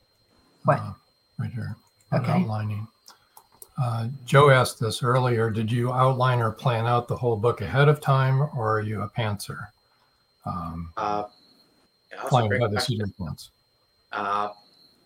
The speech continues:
Speaker 3: it's more working off that inspirational download. Uh, and what's cool is I don't know what I'm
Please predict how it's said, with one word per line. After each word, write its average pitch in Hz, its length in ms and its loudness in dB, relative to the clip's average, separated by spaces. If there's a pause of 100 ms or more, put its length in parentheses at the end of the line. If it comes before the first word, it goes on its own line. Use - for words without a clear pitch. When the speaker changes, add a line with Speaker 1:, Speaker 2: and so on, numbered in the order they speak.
(280)
Speaker 3:
it's 139 260 -6
more 139 640 4
working 135 400 -10
off 120 180 -12
that 120 180 -10
inspirational 117 720 -12
download. 98 520 -12 (500)
Uh, 92 380 -12
and 107 120 -12
what's 110 180 -12
cool 135 340 -2
is 107 320 -4 (420)
I 151 100 4
don't 165 200 -2
know 139 160 -6
what 127 160 -6
I'm 120 320 -10